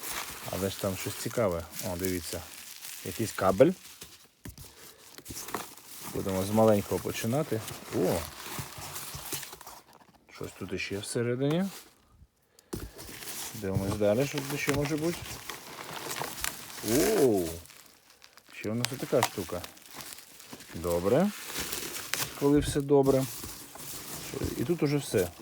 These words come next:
Прикольно. Це у нас, наче, як маск-сітка. Так, Слаймер, не лізь сюди, будь ласка. Котяра щось хоче.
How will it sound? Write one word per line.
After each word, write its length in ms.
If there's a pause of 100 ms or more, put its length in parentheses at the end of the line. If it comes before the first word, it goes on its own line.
Прикольно. 420 (1900)
Це 140
у 40
нас, 140
наче, 320 (220)
як 120 (200)
маск-сітка. 840 (460)
Так, 300
Слаймер, 460 (280)
не 140
лізь 200
сюди, 200
будь 160
ласка. 340 (1800)
Котяра 500 (120)
щось 260
хоче. 400